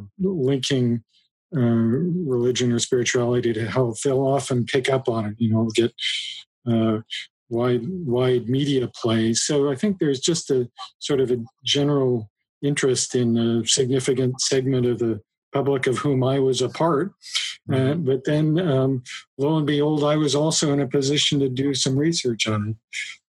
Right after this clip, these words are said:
Speaker 1: uh,
Speaker 2: Right.
Speaker 1: do some work on it. So
Speaker 2: When you kind of started sh-, sharing about your background and how you, uh, kind of came to writing this book, you mentioned that you noticed this kind of maybe discrepancy between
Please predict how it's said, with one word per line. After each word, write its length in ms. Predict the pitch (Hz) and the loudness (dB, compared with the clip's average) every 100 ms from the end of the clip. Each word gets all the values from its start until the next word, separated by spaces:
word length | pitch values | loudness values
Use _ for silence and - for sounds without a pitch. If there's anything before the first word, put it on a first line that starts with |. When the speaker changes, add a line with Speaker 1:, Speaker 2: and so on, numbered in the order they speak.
| 120 | -2
Speaker 1:
uh, 40 | 117 | 0
Speaker 2:
Right. 80 | 110 | 2
Speaker 1:
do 140 | 127 | 0
some 200 | 127 127 | 0 0
work 280 | 123 135 127 | 0 0 -2
on 120 | 113 107 | 0 0
it. 200 | 110 - | 0 -2
So 460 | - 123 117 110 - _ _ _ _ _ _ _ _ | 0 0 0 -2 -6 _ _ _ _ _ _ _ _
Speaker 2:
When 220 | - 113 117 | -2 0 2
you 140 | 113 | 0
kind 160 | 120 117 | 0 0
of 100 | 107 | 0
started 420 | - 117 110 92 | 0 0 0 -2
sh-, 180 | - - | -2 0
sharing 460 | - - 113 117 | 0 2 2 2
about 300 | 113 110 101 | 0 0 0
your 160 | 104 95 | 0 0
background 560 | 98 98 - 107 101 | 0 0 0 2 2
and 100 | 98 | 2
how 200 | 92 92 | 2 2
you, 500 | 95 98 95 90 - - - | 2 2 2 0 -4 -10 -4
uh, 420 | 175 175 - 160 113 _ _ _ _ - | -2 0 0 -4 -8 _ _ _ _ -4
kind 140 | 98 95 | -2 0
of 40 | - | 0
came 240 | 95 95 | 0 0
to 380 | - 95 90 - | 0 0 0 -2
writing 360 | 101 92 95 95 | -2 0 2 2
this 200 | 92 - | 0 -2
book, 300 | 92 92 - - - - - _ | -2 -2 -4 -8 -12 -12 -18 _
you 100 | 110 | -2
mentioned 420 | 107 104 104 120 | 0 2 2 2
that 220 | 101 95 107 | 2 0 0
you 100 | 101 | 0
noticed 540 | 95 95 104 101 - | 2 2 2 0 -2
this 260 | 98 92 - | -2 0 -2
kind 280 | - 92 92 | -2 0 0
of 180 | 87 - - - - _ _ | -2 -6 -12 -14 -18 _ _
maybe 300 | 107 104 101 | -2 0 0
discrepancy 800 | 98 - - 110 110 107 104 113 | 0 -2 0 0 0 -2 0 0
between 400 | 104 98 - 104 | 0 0 0 0